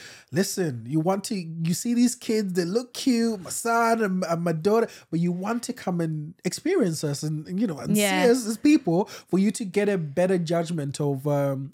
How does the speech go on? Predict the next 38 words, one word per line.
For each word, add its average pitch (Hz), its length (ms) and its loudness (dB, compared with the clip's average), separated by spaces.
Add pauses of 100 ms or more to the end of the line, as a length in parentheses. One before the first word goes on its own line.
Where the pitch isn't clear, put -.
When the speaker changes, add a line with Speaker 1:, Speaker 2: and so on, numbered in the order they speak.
Speaker 1:
who 156 120 4
we 151 120 2
are." 175 180 4
Whereas 156 440 2 (220)
if 156 120 2
you 175 60 0
just 185 180 0
see 196 120 -8
Instagram 135 640 -4 (340)
and 160 160 0
Facebook, 180 480 0
it's 147 100 -8
not 262 100 -8
gonna 226 140 0
inform 190 460 0
you, 104 160 -14 (120)
Speaker 2:
Yeah. 185 380 2
Speaker 1:
uh, 151 60 4
you, 151 160 0
you 160 180 0
know, 156 120 0
of 147 100 -2
who 156 80 0
we 156 160 2
are, 170 100 2
which 160 240 0
is 165 100 -2
why 151 260 2
that 165 260 -6
point 175 340 -2
there, 170 240 2
again, 139 440 -2
it 127 100 -12
really 165 400 4
is 160 180 2
pertinent 139 500 -4 (320)
in 160 200 0
that 147 240 -2